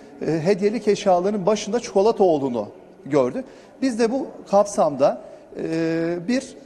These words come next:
eğitim programı başlattık. Kaymakamlığımız bünyesinde bir eğitim programı başlattık. Çikolata eğitimi. Kadınlarımızın yoğun bir ilgisi oldu bu çikolata eğitimine.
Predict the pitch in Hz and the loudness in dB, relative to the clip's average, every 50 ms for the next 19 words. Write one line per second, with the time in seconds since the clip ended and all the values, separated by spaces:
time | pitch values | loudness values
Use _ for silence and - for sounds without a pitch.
0 | - - - 196 202 208 208 277 247 - 226 190 165 139 135 120 117 107 95 113 | -12 -2 2 2 2 4 2 -2 -2 0 2 2 4 4 2 2 0 0 0 0
1 | 120 123 - - 143 151 - - 277 269 - - - 170 185 190 190 180 180 180 | 0 2 2 0 0 0 0 -6 -10 -10 -8 -2 0 0 2 2 0 -2 -2 -2
2 | 190 190 190 185 185 196 185 175 151 160 160 147 131 127 123 - 139 143 175 175 | -2 -2 -2 -2 -2 -4 -6 -4 -4 -4 -2 0 0 -2 -2 -4 -4 -4 -2 -2
3 | 175 170 170 170 - 208 - 165 151 127 120 113 104 101 107 113 - - 180 - | -2 -4 -4 -4 -4 -4 -2 -2 0 0 0 0 2 2 2 2 2 -2 -6 -6
4 | 269 - - - - 233 233 214 - - 139 131 135 123 - - 143 185 277 285 | -6 -8 -4 0 2 4 4 4 4 4 2 2 0 -2 -2 -4 -4 -4 -4 -6
5 | - - - - _ _ _ _ _ _ _ _ - - - - - - - - | -10 -16 -20 -20 _ _ _ _ _ _ _ _ -20 -20 -20 -20 -20 -20 -20 -20
6 | - - - 185 175 226 220 220 220 220 214 214 220 190 226 226 214 180 180 190 | -6 0 2 4 4 6 6 6 6 6 4 4 2 2 0 0 4 4 6 6
7 | 214 233 214 214 196 185 175 170 170 214 185 - - - 226 202 175 147 127 131 | 6 4 2 0 0 0 0 0 -2 -6 -10 -12 -4 0 2 4 4 2 0 -4
8 | 123 127 - - - 127 123 123 120 135 120 131 127 127 123 - - 120 131 143 | -6 -6 -6 -2 0 0 0 0 0 -2 -2 0 -2 -2 -2 -4 -4 -4 -2 -2
9 | 214 302 | -2 -4